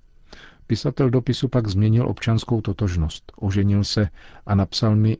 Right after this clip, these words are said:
že by pro něj bylo útěchou, kdyby za mnou mohli přijet spolu s manželkou. Přijal jsem je a byli moc rádi. Vyprávěl mi, že ve čtvrti, kde dříve bydlel, byl jeden starý osmdesátiletý kněz, bývalý farář,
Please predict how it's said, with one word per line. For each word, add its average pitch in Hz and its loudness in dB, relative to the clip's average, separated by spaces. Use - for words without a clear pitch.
že 98 -2
by 92 0
pro 98 -2
něj 98 2
bylo 95 0
útěchou, 98 -2
kdyby 90 0
za 85 0
mnou 90 2
mohli 87 0
přijet 90 -2
spolu 87 -2
s - -8
manželkou. 82 -2
Přijal 127 2
jsem 123 0
je 120 0
a - -2
byli 90 2
moc 87 0
rádi. 90 0
Vyprávěl 90 0
mi, 95 2
že 90 0
ve 87 0
čtvrti, 101 -4
kde 92 0
dříve 92 0
bydlel, 92 0
byl 90 0
jeden 90 2
starý 90 0
osmdesátiletý 90 -2
kněz, 95 0
bývalý 80 -4
farář, 90 -2